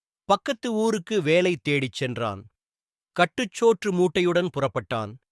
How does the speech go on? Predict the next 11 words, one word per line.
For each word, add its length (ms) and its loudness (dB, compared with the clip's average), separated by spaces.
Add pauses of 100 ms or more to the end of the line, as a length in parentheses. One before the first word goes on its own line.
(560)
பக்கத்து 460 0
ஊருக்குச் 440 0
சென்று 380 -2 (680)
பிற்பகல் 500 2
முழுவதும் 500 2
வேலை 360 0
தேடியும் 520 -2 (640)
அவனுக்கு 500 2 (420)
எந்த 380 4
வேலையும் 480 0
கிடைக்கவில்லை. 640 -4